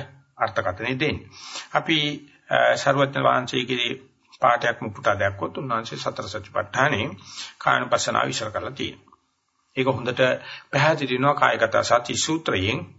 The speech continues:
එහෙම නැත්නම් මේ දවස්වල පල්ලෙහා අපි සාකච්ඡා කරන ගෝපාලක සූත්‍රයෙන් රූපඤ්ඤු පළවෙනියම රූපය පිළිබඳ දැනගෙන තියෙනවා. බාහිර රූප, අභ්‍යන්තර රූප මේ අතරමහා ධාතුන්ගෙන් ගොරෝසු දේවල් පිළිබඳ අවබෝධයෙන් තමයි අපි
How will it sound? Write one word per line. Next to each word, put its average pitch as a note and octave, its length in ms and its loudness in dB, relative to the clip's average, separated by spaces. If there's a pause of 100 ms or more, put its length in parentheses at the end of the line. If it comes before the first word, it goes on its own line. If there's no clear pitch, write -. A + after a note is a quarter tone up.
(240)
එහෙම A#2+ 180 -4
නැත්නම් A2+ 300 -2
මේ A2+ 160 0
දවස්වල A2+ 320 2
පල්ලෙහා A#2 360 0
අපි A2 120 -6
සාකච්ඡා A2+ 480 0
කරන G#2 300 -4 (500)
ගෝපාලක C3+ 520 4
සූත්‍රයෙන් A#2 520 -2 (280)
රූපඤ්ඤු C#3 600 2 (260)
පළවෙනියම B2 600 -2
රූපය B2+ 360 0
පිළිබඳ A2+ 400 -4
දැනගෙන G2 360 -4
තියෙනවා. - 420 -14 (920)
බාහිර G#2+ 380 0
රූප, G#2 220 -10
අභ්‍යන්තර A2 480 0
රූප G2+ 220 -8
මේ C3 200 -4
අතරමහා A2+ 460 -4
ධාතුන්ගෙන් C#3+ 640 0 (500)
ගොරෝසු C#3 380 2
දේවල් C3+ 360 6
පිළිබඳ C3+ 340 2
අවබෝධයෙන් D#3 580 4
තමයි C#3 280 4
අපි C3 240 2